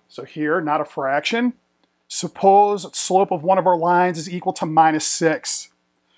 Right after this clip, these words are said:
For the parallel, we just repeat, the new slope will be a minus six. For the perpendicular, we'll note this is not a fraction,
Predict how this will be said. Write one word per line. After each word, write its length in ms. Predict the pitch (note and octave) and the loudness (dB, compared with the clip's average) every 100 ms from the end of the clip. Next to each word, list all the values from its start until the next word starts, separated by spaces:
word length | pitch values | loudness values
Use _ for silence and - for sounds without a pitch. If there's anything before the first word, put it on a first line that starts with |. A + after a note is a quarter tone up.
| _ _ | _ _
For 160 | - E3+ | -2 -2
the 80 | |
parallel, 960 | E3+ - G3+ B3 G3+ D3 C#3+ G3 A3+ - | -2 2 4 6 4 2 0 0 -2 -8
we 160 | E3 D#3+ | -8 -6
just 260 | C3+ E3 - | -4 -4 -4
repeat, 540 | D#3 - D3 E3+ G3 _ _ | -6 -4 -4 -4 -6 _ _
the 80 | C#3 | -6
new 200 | C#3 D3 | 0 0
slope 400 | D3+ E3 D3+ D3 | 0 0 -2 -2
will 100 | D#3 | -2
be 60 | D3+ | -2
a 80 | |
minus 320 | C#3 D3 C#3+ - | 2 0 0 -2
six. 520 | - B3 B3 - - _ _ _ _ _ _ _ _ | 2 2 2 -12 -14 _ _ _ _ _ _ _ _
For 160 | - G#3 | 4 4
the 80 | G#3 | 6
perpendicular, 840 | - A#3 A3+ G3 A#3+ A#3+ G#3 G3+ | 4 4 2 2 2 2 2 2
we'll 160 | F#3 F#3+ | 2 0
note 240 | G3+ D#3 | 0 0
this 160 | G#3 G3 | -4 -2
is 100 | F#3 | 4
not 140 | G3+ | 4
a 40 | |
fraction, 680 | F#3 F#3+ G3 G#3 G3+ D3 A#2+ | 4 2 4 2 0 -8 -14